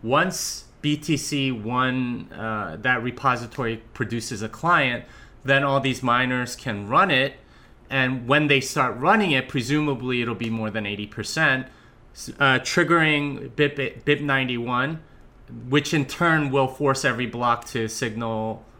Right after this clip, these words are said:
for segwit, at which point segwit will get activated, and presumably that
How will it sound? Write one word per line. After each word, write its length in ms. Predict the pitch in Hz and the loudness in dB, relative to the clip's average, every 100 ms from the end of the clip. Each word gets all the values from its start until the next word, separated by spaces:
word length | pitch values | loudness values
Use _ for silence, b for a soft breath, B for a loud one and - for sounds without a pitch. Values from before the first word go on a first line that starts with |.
| - | -12
for 160 | - 110 | -4 -2
segwit, 540 | - 113 107 139 147 - B B B - | 0 0 0 -2 -2 -8 B B B -4
at 160 | 127 | -2
which 320 | 131 135 - - | 2 0 0 -2
point 420 | 131 120 117 - | 0 0 -4 -8
segwit 460 | - 147 120 131 | 0 0 2 -2
will 160 | 127 123 | 0 -2
get 180 | 113 117 | 0 0
activated, 800 | 117 120 120 120 120 127 131 - b b - | 0 -2 -4 -4 -2 -2 -2 -4 b b -8
and 460 | 117 113 113 117 - - - - | -4 -4 -4 -8 -14 -20 -18 -4
presumably 680 | 147 120 143 139 123 123 120 | 0 2 2 2 0 -2 0
that 160 | 117 | 0